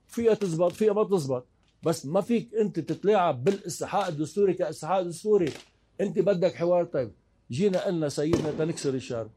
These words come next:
أوكي خي، طيب، أوكي، حوار. بس طبعًا ما بدنا نعمله عرف دستوري بشكل ما. طلعنا بمبادرة للمعارضة، هلأ بعد عم تنشغل مبادرة المعارضة، وطرحنا مقاربتين للحوار، عشرة إنه تم يصير مؤسساتي.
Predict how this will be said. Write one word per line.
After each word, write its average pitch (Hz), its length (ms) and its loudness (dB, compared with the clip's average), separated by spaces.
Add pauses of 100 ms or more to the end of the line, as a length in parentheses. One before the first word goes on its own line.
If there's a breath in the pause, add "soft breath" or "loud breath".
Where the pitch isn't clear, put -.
(380)
أوكي 180 260 0
خي، 147 180 -2
طيب، 160 240 0
أوكي، 160 240 -6
حوار. 135 360 -2 (300)
بس 135 120 -10
طبعًا 156 320 -2
ما 147 120 -2
بدنا 147 300 -4
نعمله 143 520 -4
عرف 135 280 -2
دستوري 139 600 -4 (200)
بشكل 143 420 -4
ما. 113 260 -6 (440)
طلعنا 202 340 4
بمبادرة 156 540 2
للمعارضة، 156 680 0
هلأ 185 260 2
بعد 151 240 -2
عم 131 140 0
تنشغل 135 440 -8
مبادرة 135 440 -6
المعارضة، 117 520 -8 (160)
وطرحنا 165 480 -4
مقاربتين 175 840 -2
للحوار، 139 680 0 (460)
عشرة 185 440 0 (120)
إنه 160 240 -6
تم 156 160 0
يصير 147 280 -4
مؤسساتي. 120 800 -10